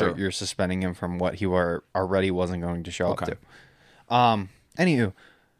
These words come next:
Speaker 2: if I was Deshaun's, if I was Deshaun, first off, I don't know if you remember the first couple days of the first people coming out about him.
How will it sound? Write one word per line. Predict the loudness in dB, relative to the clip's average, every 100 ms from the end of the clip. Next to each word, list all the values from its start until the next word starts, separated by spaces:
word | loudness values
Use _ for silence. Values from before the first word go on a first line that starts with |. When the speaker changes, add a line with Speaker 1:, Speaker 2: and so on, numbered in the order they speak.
| _ _ _ _ _ _ -6
Speaker 2:
if | 0
I | 4
was | 4 4
Deshaun's, | 0 0 0 2 2 0 -4 -10 -20 _ _ _ -12
if | -4
I | 2
was | 2 4
Deshaun, | 0 2 0 0 -2
first | 0 0 2
off, | 2 2 -4 _ 2
I | 6
don't | 6 4
know |
if | 0
you | 0
remember | 0 0
the | -2
first | -2 -4
couple | -4 -4
days | 0 0 0
of | -2
the |
first | -2 -2 -4
people | -6 -6 -6
coming | -4 -4
out | -2 -4
about | -2 -4
him. | -4 -8